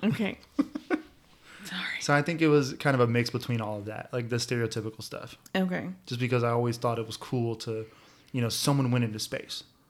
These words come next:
Speaker 2: Uh,
Speaker 1: Mm-hmm.
Speaker 2: police officers, they're cool. They have guns. They do da, da, whatever, whatever, right?
Speaker 1: Yeah.
Speaker 2: Um, but going into middle school, high school,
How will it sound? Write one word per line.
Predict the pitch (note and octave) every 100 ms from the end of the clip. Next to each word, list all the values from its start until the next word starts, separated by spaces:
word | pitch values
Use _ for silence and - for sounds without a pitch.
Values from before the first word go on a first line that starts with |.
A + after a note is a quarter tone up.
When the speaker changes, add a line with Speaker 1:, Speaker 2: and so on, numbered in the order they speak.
| _ -
Speaker 2:
Uh, |
Speaker 1:
Mm-hmm. | F#3 F#3+ D#3+ D#3
Speaker 2:
police | E3+ C#3
officers, | C3 A#2+ A#2 B2 A#2+
they're | D3
cool. | C#3 C3+ B2+
They | B2+
have | C#3+ C3 B2+
guns. | C3 B2 A#2
They | C3
do | C3 C3
da, | C3
da, | B2 B2
whatever, | A2+ B2 A2+ A2
whatever, | A2+ G2+ G#2
right? | A2 A#2+
Speaker 1:
Yeah. | F3+ D#3 E3 F#3+ - - - - - - - _
Speaker 2:
Um, | B2 A2+ A2 C3
but | B2+ C3+ B2
going | C3 C3+ B2+
into | B2 A#2+ B2 A2+ A2+ A#2+
middle | A#2+ A2+
school, | A#2
high | A2 G3
school, | G3 B2+ A#2 A2+